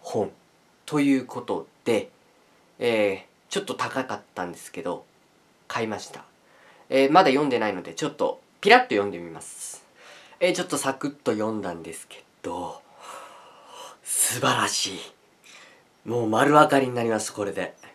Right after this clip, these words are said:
最初から全部、全てがわかります。ゲームやらなくてもいいかもしれません。これさえあれば、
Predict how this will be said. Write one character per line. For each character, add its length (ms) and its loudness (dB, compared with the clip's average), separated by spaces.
最 260 -8
初 160 -8
か 100 -2
ら 120 -2
全 200 -4
部、 180 -8
全 460 -6
て 140 -4
が 160 0
わ 140 -2
か 100 -6
り 80 -10
ま 100 -10
す。 200 -18
ゲ 160 4
ー 40 2
ム 80 0
や 100 0
ら 140 0
な 80 0
く 80 -8
て 100 -16
も 80 -10
い 100 -6
い 20 -8
か 100 -4
も 80 -8
し 100 -16
れ 60 -12
ま 140 -14
せ 80 -20
ん。 40 -20
こ 160 -12
れ 80 -6
さ 240 -4
え 80 -2
あ 80 -6
れ 120 -8
ば、 160 -18